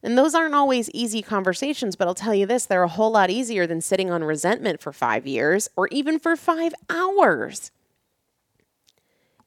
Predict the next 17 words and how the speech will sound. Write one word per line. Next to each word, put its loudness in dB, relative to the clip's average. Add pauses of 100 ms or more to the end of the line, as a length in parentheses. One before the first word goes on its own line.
Ask -6
people, -12 (1120)
"This -2
is -8
how -2
I'm -2
seeing -4
it. -4 (260)
I -4
really 2
want 2
to 2
know 2 (220)
how 0
you're 0
seeing -4
it. -4